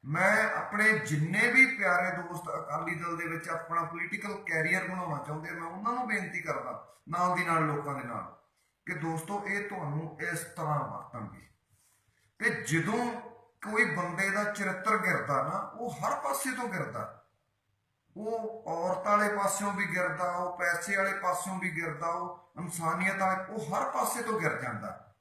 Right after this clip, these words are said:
ਇਹ ਗੱਲ ਦਾ ਇੱਕ ਸਬੂਤ ਸਾਹਮਣੇ ਆਇਆ ਸ਼ੇਰ ਸਿੰਘ ਘੁਬਾਇਆ ਦੀ ਵੀਡੀਓ ਸਾਹਮਣੇ ਆਉਣ ਨਾਲ। ਮੈਂ ਦੋਸਤਾਂ ਨੂੰ ਬੇਨਤੀ ਕਰਦਾ ਕਿ ਹੁਣ ਨਹੀਂ ਕੋਈ,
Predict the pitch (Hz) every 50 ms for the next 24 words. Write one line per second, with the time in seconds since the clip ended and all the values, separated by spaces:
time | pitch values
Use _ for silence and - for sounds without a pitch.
0 | _ _ _ _ - 185 208 226 233 196 185 170 165 170 185 190 202 208 208 190
1 | 196 202 196 202 202 - - - 156 147 139 156 170 180 190 - - - - 160
2 | 165 175 185 185 180 170 156 135 131 139 147 151 151 151 151 - - - _ -
3 | - 165 170 170 160 143 - 170 175 180 175 175 156 156 151 139 135 127 127 135
4 | 131 117 127 131 143 165 160 151 - 127 123 139 143 147 143 139 135 127 127 127
5 | 127 127 127 127 - - - _ _ _ - 139 147 143 147 139 131 - - -
6 | 151 151 147 143 131 135 135 135 135 - 131 - 131 120 110 107 117 135 135 -
7 | - - _ _ _ _ _ - 170 180 156 - - - - 120 160 185 202 214
8 | 220 233 240 240 226 - - 180 180 180 165 151 - - - -